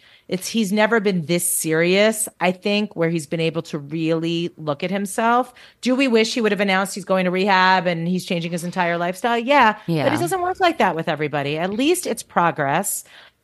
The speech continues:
Speaker 1: And I think he's on a journey. I hope that it's not gonna just end up in the same place. And I think that, um,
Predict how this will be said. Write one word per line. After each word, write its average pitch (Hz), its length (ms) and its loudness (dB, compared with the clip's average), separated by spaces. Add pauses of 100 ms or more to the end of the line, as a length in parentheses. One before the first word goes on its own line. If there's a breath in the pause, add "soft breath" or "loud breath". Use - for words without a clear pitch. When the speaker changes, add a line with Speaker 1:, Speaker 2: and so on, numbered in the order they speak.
Speaker 1:
And 196 180 2
I 196 100 0
think 233 220 -2
he's 247 140 -2
on 214 140 4
a 262 80 2
journey. 175 640 0 (320 soft breath)
I 202 140 4
hope 202 300 2
that 196 120 4
it's 185 200 -4
not 170 480 2 (160)
gonna 175 200 0
just 156 200 -8
end 151 140 -4
up 147 140 -2
in 156 60 -10
the 151 80 -8
same 143 260 -6
place. 147 560 -4 (580 soft breath)
And 180 640 0 (160)
I 190 160 2
think 196 500 -6
that, 185 560 0
um, 170 540 -2